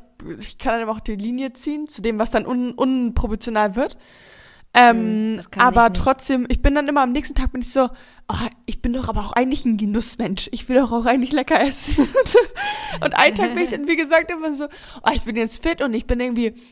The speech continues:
Speaker 1: gesund und so.“ Und am anderen Tag bin ich wieder, „Aber dann kann man doch nicht richtig leben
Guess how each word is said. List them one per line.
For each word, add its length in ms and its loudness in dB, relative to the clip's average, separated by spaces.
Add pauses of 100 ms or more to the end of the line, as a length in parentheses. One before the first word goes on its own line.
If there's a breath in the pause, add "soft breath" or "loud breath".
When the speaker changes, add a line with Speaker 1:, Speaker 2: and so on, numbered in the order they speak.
(120)
Speaker 1:
gesund 420 0
und 140 -2
so.“ 180 0
Und 140 -2
am 160 -2
anderen 260 2
Tag 220 -4
bin 100 -2
ich 140 -6
wieder, 200 2
„Aber 280 4
dann 240 -4
kann 160 0
man 100 0
doch 140 -6
nicht 180 -8
richtig 300 -2
leben 560 0